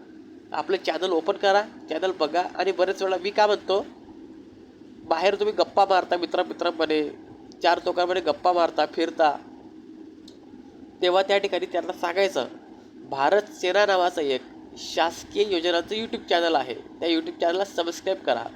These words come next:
अशा प्रकारे सांगायचं. जेणेकरून काय होते, विचारांना दोन शब्द माहिती पडतात, YouTube-वर सर्च करून माझ्या चॅनलवर सबस्क्राईब करतील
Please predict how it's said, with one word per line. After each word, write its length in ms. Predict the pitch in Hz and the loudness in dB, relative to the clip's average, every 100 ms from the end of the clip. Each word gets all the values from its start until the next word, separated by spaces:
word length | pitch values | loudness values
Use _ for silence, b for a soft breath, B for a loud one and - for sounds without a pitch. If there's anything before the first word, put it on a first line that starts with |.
| - - | -10 -6
अशा 180 | - | -2
प्रकारे 300 | 180 175 180 | -2 0 -4
सांगायचं. 520 | 185 214 208 202 - 120 - - - - - - | -2 -4 -2 -2 -4 -10 -12 -18 -20 -18 -18 -2
जेणेकरून 320 | 180 196 208 | 0 2 2
काय 200 | 202 202 | 4 4
होते, 340 | 180 - 170 - - - - - - - - - - | 4 0 -6 -6 -20 -20 -20 -20 -20 -20 -20 -20 -16
विचारांना 580 | 180 202 226 220 202 220 - - - - | -14 2 4 4 4 2 0 -12 -8 0
दोन 140 | 214 | 2
शब्द 240 | 214 196 | 0 -2
माहिती 300 | 202 190 214 | -2 -2 -4
पडतात, 420 | 202 185 - 143 143 - | 0 0 2 -2 -2 -10
YouTube-वर 340 | 190 202 214 202 | -8 -2 0 2
सर्च 260 | 202 202 | 2 0
करून 220 | - 202 202 | 0 -2 0
माझ्या 220 | 190 196 | 0 2
चॅनलवर 360 | 185 190 185 | 2 0 0
सबस्क्राईब 480 | 202 175 165 175 165 | 0 -2 0 -4 -2
करतील 260 | 156 147 | -6 -4